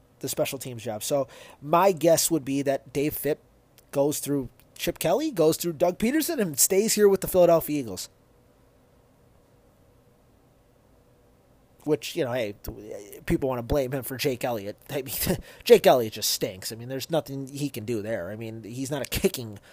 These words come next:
like, I, it, like, that's, if I'm a golf coach, it's like, it's one thing, but it's not. He's a special teams coach. So, I mean, the whole point is to get special teams success.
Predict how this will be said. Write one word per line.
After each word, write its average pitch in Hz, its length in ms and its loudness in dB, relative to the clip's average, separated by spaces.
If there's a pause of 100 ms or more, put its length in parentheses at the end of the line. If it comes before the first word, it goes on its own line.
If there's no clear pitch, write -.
(280)
like, 143 180 -4
I, 160 220 2
it, 175 220 -6
like, 156 200 -2
that's, - 320 -4 (760)
if 175 100 2
I'm 196 140 6
a 147 40 4
golf 160 440 6
coach, 139 420 2
it's - 140 -6
like, 127 200 -8
it's 143 140 -8
one 147 180 -4
thing, 113 200 -10
but 113 160 -8
it's 123 180 -8
not. 120 240 -6
He's 127 160 -6
a 123 60 -6
special - 340 -2
teams 160 380 -6
coach. 95 320 -10
So, 131 100 -6
I 127 60 -6
mean, 127 100 -10
the 135 60 -6
whole 143 160 2
point 147 240 -4
is 123 100 -6
to - 80 -10
get 123 160 -6
special - 380 -2
teams 139 420 -10
success. - 600 -2